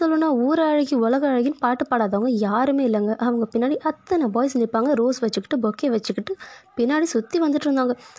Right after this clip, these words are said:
ஆனா நம்ம ரித்திகாவுக்கு எதுலேயுமே இன்ட்ரெஸ்ட் இல்லை. எல்லார்ட்டும் ஃப்ரெண்ட்ஸை லிமிட்டாக தான் வச்சுப்பாங்க. இன்னொரு பக்கம் நம்ம கார்த்திக். கார்த்திக்கு பொண்ணுங்கன்னா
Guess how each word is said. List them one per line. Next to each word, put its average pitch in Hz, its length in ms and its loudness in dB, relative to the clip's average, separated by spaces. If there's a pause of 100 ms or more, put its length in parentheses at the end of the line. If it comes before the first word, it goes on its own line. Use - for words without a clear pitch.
ஆனா 415 140 0
நம்ம 427 160 2
ரித்திகாவுக்கு 285 480 0
எதுலேயுமே 262 560 0
இன்ட்ரெஸ்ட் 226 240 -4
இல்லை. 202 200 -2
எல்லார்ட்டும் 226 640 0
ஃப்ரெண்ட்ஸை 240 440 0
லிமிட்டாக 247 380 0
தான் 247 160 0
வச்சுப்பாங்க. 202 440 -2 (460)
இன்னொரு 415 320 2
பக்கம் 330 220 -2
நம்ம 254 240 0
கார்த்திக். 208 380 -4 (340)
கார்த்திக்கு 359 880 0 (800)
பொண்ணுங்கன்னா 330 580 2